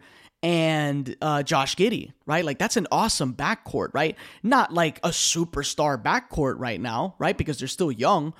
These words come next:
but you see Shai Gilgeous-Alexander obviously in the conversation for most improved player,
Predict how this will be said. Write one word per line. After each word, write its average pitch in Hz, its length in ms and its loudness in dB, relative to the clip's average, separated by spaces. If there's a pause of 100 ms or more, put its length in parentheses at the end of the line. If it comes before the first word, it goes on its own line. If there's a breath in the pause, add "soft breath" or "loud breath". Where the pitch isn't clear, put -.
(280 loud breath)
but 147 180 -2 (140)
you 139 140 -6
see 156 420 -2 (120)
Shai 160 240 -2
Gilgeous-Alexander 180 800 0
obviously 147 640 0 (240 loud breath)
in 165 120 2
the 160 80 2
conversation 175 640 0
for 147 120 -2
most 156 260 0
improved 156 400 2
player, 202 400 2